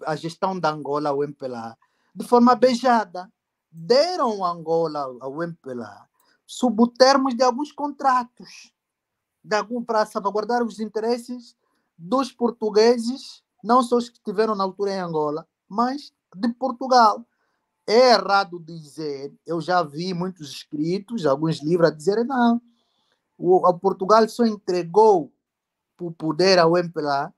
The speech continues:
porque o M P L A que aceitou, na altura,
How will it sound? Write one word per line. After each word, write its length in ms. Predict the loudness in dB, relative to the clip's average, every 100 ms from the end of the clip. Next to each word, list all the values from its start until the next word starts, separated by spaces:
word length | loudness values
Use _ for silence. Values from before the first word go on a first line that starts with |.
| _ _ _ _ _
porque 720 | -2 2 2 2 4 4 2 _ _ _ _ -12
o 220 | -4 0
M 160 | 0 -2
P 120 | -4
L 100 | -2
A 60 | -4
que 160 | -6
aceitou, 880 | -8 -8 -8 -8 -6 -6 -4 -4 -8 _ _ _ -8
na 100 | -6
altura, 720 | -6 -8 -10 -6 -4 -6